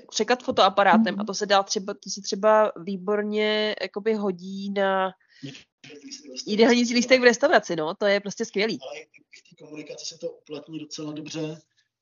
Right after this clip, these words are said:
Speaker 3: Eh, na Kanárech jsme řešili třeba problém, eh,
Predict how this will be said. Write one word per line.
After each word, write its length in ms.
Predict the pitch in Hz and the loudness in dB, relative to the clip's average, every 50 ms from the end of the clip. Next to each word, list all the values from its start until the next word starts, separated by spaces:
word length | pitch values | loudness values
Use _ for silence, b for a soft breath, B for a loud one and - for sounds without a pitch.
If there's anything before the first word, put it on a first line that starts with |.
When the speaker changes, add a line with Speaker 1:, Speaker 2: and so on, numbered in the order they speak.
| _ _ - | _ _ -14
Speaker 3:
Eh, 320 | 127 131 127 127 123 120 | -10 -6 -4 -4 -4 -6
na 160 | 120 139 147 | -6 -8 -10
Kanárech 460 | 143 - 160 151 147 147 147 156 156 - | -8 -8 -6 -6 -4 -4 -4 -4 -6 -6
jsme 160 | - 160 151 | -6 -6 -6
řešili 340 | 151 147 - - 151 160 160 | -6 -6 -8 -8 -10 -10 -10
třeba 240 | - - 151 165 | -10 -4 -2 -2
problém, 680 | 160 - 151 143 139 151 147 147 151 151 156 156 156 _ _ _ _ b b _ _ _ _ _ _ - | -2 -2 -4 -2 0 2 2 2 2 0 -2 -6 -8 _ _ _ _ b b _ _ _ _ _ _ -8
eh, 1300 | 127 131 131 131 131 127 127 127 131 127 131 127 127 113 - - _ _ _ _ _ - 143 156 | -4 -2 0 2 2 4 4 4 4 4 2 0 -2 -6 -14 -20 _ _ _ _ _ -6 -4 -4